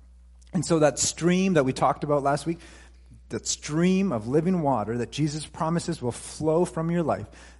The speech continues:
does not flow into every part because we've actually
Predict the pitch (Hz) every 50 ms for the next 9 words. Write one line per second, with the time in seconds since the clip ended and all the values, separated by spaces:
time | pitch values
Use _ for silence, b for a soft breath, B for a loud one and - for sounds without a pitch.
0 | B 123 139 151 156 160 143 175 180 175 151 - - - 170 185 185 170 151 135
1 | - 147 120 127 135 117 120 120 - - 196 190 104 - - - b b b b
2 | b b - 127 - 147 127 131 135 123 139 139 131 - 127 -